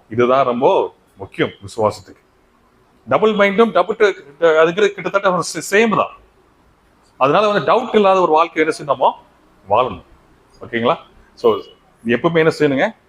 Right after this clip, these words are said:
இது வேற ஒரு வார்த்தை வந்து சரியா நீங்க பயன்படுத்துங்க. தேவனோட வார்த்தை ரொம்ப, ரொம்ப முக்கியம். இப்ப தேவனோட வார்த்தை வந்து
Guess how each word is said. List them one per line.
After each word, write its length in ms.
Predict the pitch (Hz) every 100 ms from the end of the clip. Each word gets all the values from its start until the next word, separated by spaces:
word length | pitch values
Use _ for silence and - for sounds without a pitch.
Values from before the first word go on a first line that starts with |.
| _ _ _
இது 120 | 104 120
வேற 180 | 143
ஒரு 140 | 156 110
வார்த்தை 420 | 117 180 190 165
வந்து 160 | 160 143
சரியா 280 | 135 143
நீங்க 160 | 139 117 113
பயன்படுத்துங்க. 540 | 117 104 104 90 82 _ _ _ _ _ _ _ _ -
தேவனோட 240 | 123 147 113
வார்த்தை 360 | 127 160 165
ரொம்ப, 180 | 139 131
ரொம்ப 440 | 127 147 165 98 _ _ _ _
முக்கியம். 360 | 95 - 117 - _ _ _ _ _ _ _ _ _ _ _ _ _ _ _
இப்ப 240 | 95 113
தேவனோட 200 | 135 117
வார்த்தை 360 | 113 139 143 127
வந்து 500 | 117 123 123 92